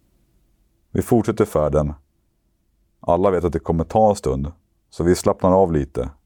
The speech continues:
och hoppas bilen tar oss till adressen. Vi resonerar kring vad vår uppgift kommer bli och att bilen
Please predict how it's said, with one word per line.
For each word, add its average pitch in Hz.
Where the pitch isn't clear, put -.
och -
hoppas 78
bilen 78
tar 80
oss 69
till -
adressen. 67
Vi 90
resonerar 113
kring 80
vad 80
vår 78
uppgift -
kommer 98
bli 67
och -
att 78
bilen 85